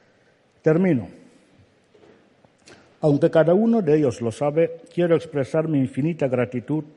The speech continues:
desde el corazón a cuantos amigos hacen algo, algo menos penosa, esta ya casi eterna,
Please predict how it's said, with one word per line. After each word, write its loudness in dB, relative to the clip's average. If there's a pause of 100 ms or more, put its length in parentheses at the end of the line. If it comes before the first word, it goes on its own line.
(200)
desde -4
el -6
corazón -2 (600)
a -2
cuantos 0
amigos 0
hacen -2
algo, -2 (800)
algo 0
menos -2
penosa, -4 (340)
esta -2
ya -2
casi -6
eterna, -4